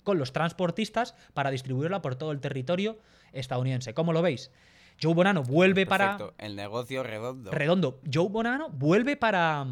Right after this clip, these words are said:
Speaker 1: vuelve para Nueva York y forman una com-, forman un meeting de la comisión en el cincuenta y siete, el Apalachee, el Apalachee Meeting,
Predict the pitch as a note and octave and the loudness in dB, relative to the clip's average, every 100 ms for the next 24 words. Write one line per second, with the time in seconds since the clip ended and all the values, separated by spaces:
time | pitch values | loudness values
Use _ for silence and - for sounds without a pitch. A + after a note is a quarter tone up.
0 | A#2+ - - _ B2+ E3 F#3 A3 G3 F3 | -8 -12 -20 _ 0 0 2 0 0 0
1 | D#3 B3+ - - E3 D3 - F3 A3 A#3 | 0 -2 -4 -4 -4 -4 0 2 2 0
2 | A#3+ - G#3 D#3 F3 G#3 A3+ F3 G#3 A#3 | -2 -2 -4 -6 -6 -2 0 0 0 -2
3 | G#3+ F3 D3+ B2+ F#3 A3+ E3+ C3 C3+ C#3 | -2 -2 -2 -4 -2 -2 -2 -4 -6 -4
4 | C3+ A#2 - G#3+ C3 - _ C#3 C#3 C3 | -4 -4 -4 -4 -6 -10 _ -4 -2 0
5 | D3+ G3 A3 G3 - D#3 C#3 C3 D3 F#3+ | 0 -2 -4 -8 -6 -2 -2 -2 -2 -2
6 | G3+ E3 A3 A#2+ A2 | -4 -2 -4 -8 -14